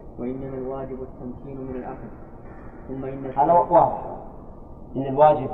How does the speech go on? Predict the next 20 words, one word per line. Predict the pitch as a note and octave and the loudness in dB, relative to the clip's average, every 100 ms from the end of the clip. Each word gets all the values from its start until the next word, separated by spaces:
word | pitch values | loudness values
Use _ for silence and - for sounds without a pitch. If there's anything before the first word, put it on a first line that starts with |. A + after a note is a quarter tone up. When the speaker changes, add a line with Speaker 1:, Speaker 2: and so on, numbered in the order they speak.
| - | -4
Speaker 2:
إما | C#3+ C#3+ C3 | -2 2 4
الرد، | D3+ E3 - - - - - - - - - - - - | 4 4 2 -10 -12 -14 -16 -16 -16 -16 -16 -16 -14 -6
ها؟ | C3+ D3+ - - - G#2 G#2 - D#3 - - | -4 -4 -6 -14 -12 -12 -12 -10 -10 -8 -2
وإما | C#3+ D#3 D3+ | 4 4 4
الإعلام، | C3 A#2+ - - - - - - - - - - - - | 2 0 -2 -6 -14 -16 -16 -16 -16 -16 -14 -16 -14 0
ولنفرض | D3 D#3 F#3 - F3+ F3+ - | 4 6 6 6 2 0 0
أن | D3+ D3+ | 2 2
هذا | D3 E3+ D3 | 6 6 6
الشيء | D3 - D#3 C#3+ - | 0 -4 -4 -4 -4
الذي | B2+ B2+ B2+ | -2 -2 0
سقط | - - - | 0 2 6
على | A#2+ A#2 | 6 6
بيت | B2+ B2+ A2 | 4 0 -2
من | G#2+ G#2+ | -6 0
جاري | C#3+ - D3+ - | 8 8 6 -2
ثقيل | D#3 E3 D#3+ - - - - - - - - - - - - - A#2 | -2 0 -2 -2 -12 -14 -16 -16 -16 -16 -16 -16 -16 -16 -16 -14 -12
يحتاج | A2+ D3+ | 2 4
إلى، | C3+ - B2+ - | 6 6 6 4
إلى | B2+ - | 2 0
حمل، | - D#3 C3 | 2 2 0